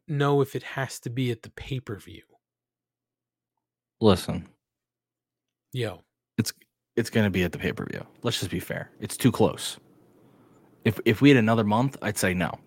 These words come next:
Speaker 2: But we're, we're in the month of the pay-per-view at this point. I love Claudio. This isn't a knock on him. This isn't a knock on Jericho. This is a knock on two things. One,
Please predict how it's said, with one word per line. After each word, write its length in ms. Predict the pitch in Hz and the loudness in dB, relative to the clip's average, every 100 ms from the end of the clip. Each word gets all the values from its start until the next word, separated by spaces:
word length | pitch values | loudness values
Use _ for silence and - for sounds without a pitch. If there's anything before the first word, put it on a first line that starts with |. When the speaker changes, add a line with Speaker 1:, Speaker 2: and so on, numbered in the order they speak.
| _ | _
Speaker 2:
But 120 | 95 | 0
we're, 200 | 78 104 95 | 4 4 4
we're 120 | 107 - | 0 2
in 160 | 110 107 | 2 2
the 60 | 95 | 2
month 240 | 92 85 | -2 -4
of 80 | - | -12
the 40 | |
pay-per-view 460 | - 85 - - 50 | -12 -12 -12 -16 -16
at 120 | - | -16
this 120 | - - | -16 -18
point. 280 | - - - _ _ _ _ _ _ _ _ _ _ _ _ _ _ _ _ _ _ _ _ _ _ - - - _ _ _ _ _ _ _ _ _ _ _ _ | -18 -18 -20 _ _ _ _ _ _ _ _ _ _ _ _ _ _ _ _ _ _ _ _ _ _ -20 -20 -20 _ _ _ _ _ _ _ _ _ _ _ _
I 200 | 101 143 | 2 4
love 260 | 151 135 117 | 4 0 -2
Claudio. 500 | - 107 87 - - _ _ | -4 -4 -4 -10 -14 _ _
This 160 | 104 - | -8 -6
isn't 220 | 113 120 | -4 -2
a 40 | |
knock 300 | 117 110 110 | -2 -4 -6
on 100 | 117 | -6
him. 200 | 104 113 | -4 -4
This 160 | 139 - | -4 -6
isn't 200 | 95 104 | -6 -2
a 60 | 101 | -2
knock 260 | 98 95 98 | -2 -4 -4
on 60 | |
Jericho. 460 | 104 131 98 - - _ - - - _ _ _ _ _ _ - | 2 2 2 -6 -14 _ -20 -20 -20 _ _ _ _ _ _ -4
This 180 | 107 | -2
is 100 | 123 | 2
a 60 | 120 | 2
knock 260 | 113 110 104 | 2 -2 -4
on 120 | 104 | -4
two 240 | - 139 | 0 0
things. 360 | - 82 - - _ | 0 -8 -12 -20 _
One, 360 | 101 110 147 | -2 0 0